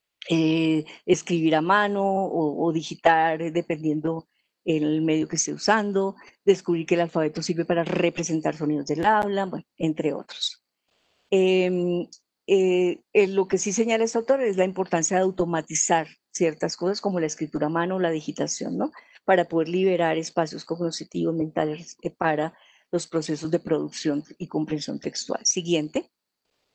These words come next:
Bueno, y para terminar,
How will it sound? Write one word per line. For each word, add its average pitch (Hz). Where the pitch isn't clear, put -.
Bueno, 165
y 185
para 247
terminar, 269